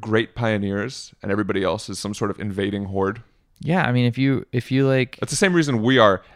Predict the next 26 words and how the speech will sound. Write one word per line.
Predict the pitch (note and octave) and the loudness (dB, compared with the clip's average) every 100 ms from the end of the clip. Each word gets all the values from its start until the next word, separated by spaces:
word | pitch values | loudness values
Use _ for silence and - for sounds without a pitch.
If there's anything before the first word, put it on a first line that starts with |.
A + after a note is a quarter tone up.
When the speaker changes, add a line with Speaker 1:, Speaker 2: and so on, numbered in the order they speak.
| - | -8
Speaker 1:
expats | - - - F2 - - | -8 -4 -2 -2 -4 -12
when | - G#2+ | -6 -2
we | G2+ | -2
move | G2+ | -2
abroad, | F#2 F2+ D2+ | -2 -2 -2
and | D2 G#2 | -4 -4
we're | G#2 | -2
not | F#2+ | -2
immigrants. | G2+ G2 - - - - _ | -4 -6 -8 -14 -16 -16 _
Speaker 2:
Yeah, | C3 D#3 E3 - - _ _ _ _ _ _ | -2 0 0 -2 -8 _ _ _ _ _ _
that's | - D3 | -6 -2
a | |
good | D3 C#3 | -2 -2
point. | F#3 F3+ - | -2 -2 -2
Speaker 1:
Also, | F#3+ - A2 G2+ - - | -2 0 0 0 -4 -6
third | D#3+ E3 | -6 -4
thing, | G2+ F#2 F#2+ - | -6 -8 -10 -4
third | C#3 B2+ | -4 -2
peeve | A2 F#2+ | -4 -2
here: | G#2 F#2+ _ - - | -2 -4 _ -20 -6
nobody | A2 E3+ G#3 | 2 2 4
in | F3+ | 0
the | |
news | B2 C3+ C3+ | 0 -2 -4
is | G2+ | -8
explaining | G2 - B2 A#2+ G2 F2+ | -10 -4 -2 0 -2 -6